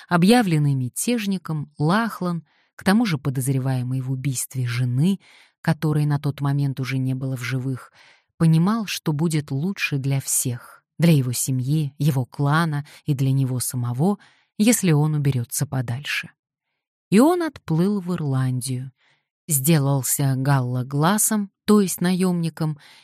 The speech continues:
и служил каждому, кто готов был платить. Его плечи окаменели.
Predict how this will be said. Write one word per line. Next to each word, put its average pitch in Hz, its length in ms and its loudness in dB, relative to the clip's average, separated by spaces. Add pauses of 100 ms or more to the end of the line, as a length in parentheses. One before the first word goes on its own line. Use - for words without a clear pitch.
(140)
и 247 80 0
служил 175 580 0
каждому, 180 580 -2
кто - 240 0
готов 135 580 -2
был 123 300 -4
платить. - 720 -6 (720)
Его 277 260 4
плечи 147 720 -4
окаменели. 135 960 -2